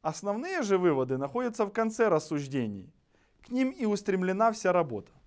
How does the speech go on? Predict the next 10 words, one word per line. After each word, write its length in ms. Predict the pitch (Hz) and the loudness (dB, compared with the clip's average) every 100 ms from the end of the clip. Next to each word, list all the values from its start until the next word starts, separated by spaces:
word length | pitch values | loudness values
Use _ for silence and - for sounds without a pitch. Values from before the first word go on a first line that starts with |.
| - _ _ _ _ _ _ _ | -20 _ _ _ _ _ _ _
Таким 300 | 202 196 240 | -6 -2 -2
образом, 480 | 330 311 220 180 175 | 0 4 4 4 0
индукция — 480 | 180 220 277 - 170 | -2 -4 -6 0 0
это 160 | 165 170 | 2 -2
движение 560 | 165 175 214 233 208 | -2 0 0 0 -2
от 260 | 196 180 165 | 0 0 -2
частных 460 | - 269 269 208 | 0 -2 0 -4
размышлений 840 | 170 156 147 147 - 135 110 98 92 _ _ _ | -4 -4 -6 -12 -10 -8 -8 -10 -14 _ _ _
к 100 | - - | -14 0
общим. 440 | 180 - - 92 | 0 0 -12 -16